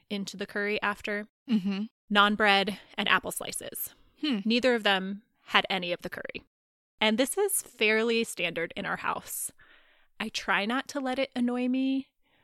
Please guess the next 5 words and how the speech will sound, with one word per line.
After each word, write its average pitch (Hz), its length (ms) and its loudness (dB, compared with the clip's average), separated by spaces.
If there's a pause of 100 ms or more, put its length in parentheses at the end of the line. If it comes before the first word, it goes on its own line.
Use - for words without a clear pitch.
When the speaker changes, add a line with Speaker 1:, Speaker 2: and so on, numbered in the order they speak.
(840)
Speaker 1:
but 196 140 0
it - 120 -6
does. - 400 -6 (720)
Speaker 2:
Yeah. 214 340 6
Speaker 1:
<laughs> - 40 -14